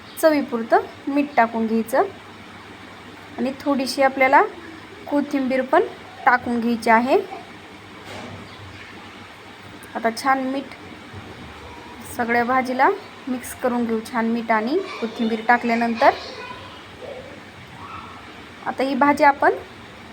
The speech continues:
थंड करून घेणार आहोत, त्याच्यामध्ये एका प्लेटला ठेवून द्यायची आणि थंड होऊन द्यायची त्याला. आता एका काचेचं बाउल घातलेला आहे, त्या बाउलमध्ये आपल्याला बेसन पीठ घ्यायचं आहे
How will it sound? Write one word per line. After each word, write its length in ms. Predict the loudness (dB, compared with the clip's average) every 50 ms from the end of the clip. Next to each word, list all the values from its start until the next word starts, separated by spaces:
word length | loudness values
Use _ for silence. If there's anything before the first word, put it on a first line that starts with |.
| -18 -18 -18 -18 -18 -18 -18 -18 -18 -18 -18 -18 -18 -18 -18 -18 -18 -16 -10 -2
थंड 240 | 2 4 6 8 8
करून 320 | 8 6 4 4 2 2 2
घेणार 260 | 2 4 6 8 8
आहोत, 240 | 8 8 6 6 4
त्याच्यामध्ये 500 | 4 4 4 2 2 0 0 0 0 0
एका 120 | 0 0 -2
प्लेटला 440 | -4 -2 -2 -2 -2 0 2 2 0 0 -2 -6 -14 -18 -18 -18 -18 -18 -18 -18 -18 -18 -8 -4
ठेवून 180 | -2 -2 0
द्यायची 300 | 0 -2 -4 -4 -2 0
आणि 220 | 2 2 2 0 -4 -2
थंड 180 | -2 -2 0 0
होऊन 260 | 0 0 0 0 0
द्यायची 240 | 0 0 0 -2 0
त्याला. 260 | 2 2 4 4 2 0 -2 -8 -16 -18 -18 -18 -18 -18 -18 -18 -18 -18 -18 -18 -18 -18 -18 -20 -20 -20 -12 -6 -4
आता 160 | 0 2 2
एका 220 | 2 4 2 0
काचेचं 540 | 0 0 -2 -4 -4 -6 -6 -6 -6 -6 -2
बाउल 240 | 2 2 2 2 2
घातलेला 420 | 0 -2 -2 -2 -2 0 2 4
आहे, 260 | 2 2 2 2 0 0 0
त्या 160 | 0 0 2
बाउलमध्ये 480 | 2 2 2 2 2 0 0 2 4 4
आपल्याला 400 | 4 4 2 2 4 4 4 2 2 -2 -8 -14 -18 -18 -18 -18 -18 -14 -8 -4
बेसन 380 | 0 2 2 2 2 0 -2 -2
पीठ 180 | -2 -2 -2
घ्यायचं 360 | 0 2 4 4 4 6 6 6
आहे 280 | 6 6 4 2 2